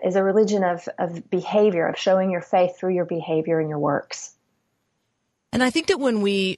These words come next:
Speaker 2: when we differentiate or distinguish a Western worldview from an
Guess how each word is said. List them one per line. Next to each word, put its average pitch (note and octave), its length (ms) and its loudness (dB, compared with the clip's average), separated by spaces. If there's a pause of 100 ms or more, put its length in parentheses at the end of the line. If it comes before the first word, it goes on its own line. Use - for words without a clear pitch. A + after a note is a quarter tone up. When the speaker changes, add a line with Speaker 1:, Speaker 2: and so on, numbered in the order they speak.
Speaker 2:
when F3+ 320 -6
we F#3 100 0
differentiate G3 600 -2
or D#3 40 -2
distinguish E3+ 680 -4
a D#3+ 100 -2
Western D#3+ 580 -2
worldview D3+ 800 -4
from D3+ 240 -4
an D#3 100 -4